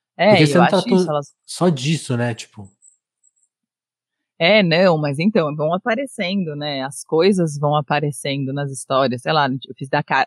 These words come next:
Speaker 1: do Carapaz, falei sobre uma amiga, é, cê vai, enfim, né? As histórias que te interessam também são histórias que, que,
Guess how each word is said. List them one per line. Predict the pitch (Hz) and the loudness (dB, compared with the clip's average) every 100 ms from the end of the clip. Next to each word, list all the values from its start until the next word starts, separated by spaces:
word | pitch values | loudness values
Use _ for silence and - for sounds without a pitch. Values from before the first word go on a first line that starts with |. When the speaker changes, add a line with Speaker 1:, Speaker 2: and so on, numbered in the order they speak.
| 123 | -2
Speaker 1:
do | 131 | -6
Carapaz, | - 135 143 - 139 156 160 139 123 - - _ _ _ - | -2 0 0 0 2 2 2 0 -4 -14 -20 _ _ _ -2
falei | 147 151 | 0 0
sobre | - 151 | -2 -4
uma | 147 151 | -2 0
amiga, | 156 147 156 170 143 131 127 123 120 117 110 123 135 | 0 -2 -2 -2 -2 -4 -4 -4 -4 -4 -6 -6 -8
é, | - 135 - | -4 -6 -4
cê | 151 | -2
vai, | 160 190 220 165 156 _ _ _ _ _ _ _ _ _ _ _ - | 0 4 4 2 -2 _ _ _ _ _ _ _ _ _ _ _ 0
enfim, | 170 - 180 151 139 | 0 2 0 0 0
né? | 139 139 | 0 2
As | 110 143 | 2 2
histórias | 143 - 160 156 170 | -2 0 2 4 2
que | - - | -2 -8
te | - | -2
interessam | 170 - 156 151 151 170 - 147 | -2 2 2 4 4 2 0 -4
também | - 135 131 139 151 | -4 -4 -2 -2 -2
são | 170 185 185 | -2 -2 -2
histórias | 180 - 170 170 180 180 - | -2 0 2 4 2 2 -4
que, | - 180 170 160 143 135 120 135 127 - _ _ _ _ _ _ _ - _ | -4 0 2 2 0 0 -2 -2 -6 -14 _ _ _ _ _ _ _ -20 _
que, | - - 147 147 143 135 131 127 | -14 -8 -6 -4 -4 -4 -4 -4